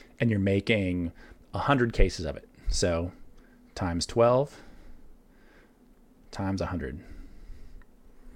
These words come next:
That's four thousand eight hundred dollars in profit, right? Which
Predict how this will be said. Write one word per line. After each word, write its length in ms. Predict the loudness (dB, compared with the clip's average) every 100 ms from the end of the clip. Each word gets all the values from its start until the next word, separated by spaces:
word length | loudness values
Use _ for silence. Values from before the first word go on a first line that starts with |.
| -20 -20 -2
That's 220 | -2 -2 -10 -20
four 240 | -6 -2
thousand 340 | 2 2 2 0
eight 160 | -2
hundred 220 | -2 -2 -2
dollars 420 | -2 -4 -4 -2 0 0 0 -2 -2 -6 -6 -2
in 420 | -2 -2 -4 -6 -10 -14 -16 -20 _ _ -6
profit, 300 | -4 -2 -4 -6 -10 -14 -12 -8
right? 200 | -4 -4 -6 -20 -20 -20 -20 0
Which 560 | 6 6 4 -2 -6